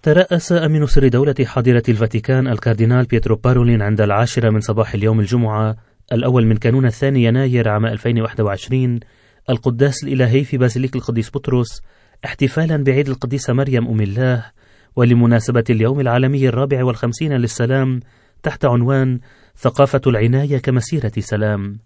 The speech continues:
وألقى الكاردينال بارولين عظة استهلها بالقول: "في القراءات التي تقدمها الليتورجية اليوم تظهر ثلاثة أفعال تجد تمامها في أم الله: بارك، ولد، ووجد."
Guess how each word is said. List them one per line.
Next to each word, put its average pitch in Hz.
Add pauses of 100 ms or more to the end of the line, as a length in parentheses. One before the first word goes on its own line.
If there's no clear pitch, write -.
(560)
وألقى 117
الكاردينال 107
بارولين 117
عظة 120 (240)
استهلها 113
بالقول: 123 (480)
"في -
القراءات 156
التي 165
تقدمها 156
الليتورجية 139
اليوم 135 (400)
تظهر 151
ثلاثة 127
أفعال 123 (400)
تجد 117
تمامها 120
في 120
أم 127
الله: 101 (680)
بارك، 117 (260)
ولد، 131 (320)
ووجد." 104